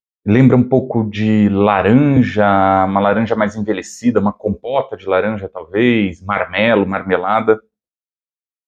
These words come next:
E tem um frescor aqui do lúpulo herbáceo,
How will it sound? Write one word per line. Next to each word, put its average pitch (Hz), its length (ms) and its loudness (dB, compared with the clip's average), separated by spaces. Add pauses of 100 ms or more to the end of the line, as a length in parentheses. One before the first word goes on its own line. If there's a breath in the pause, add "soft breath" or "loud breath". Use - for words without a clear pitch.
(840 loud breath)
E 110 100 2
tem 151 160 2
um 165 240 4
frescor 170 760 2
aqui 117 220 -2
do 113 140 -6
lúpulo 117 480 -2
herbáceo, 107 840 -2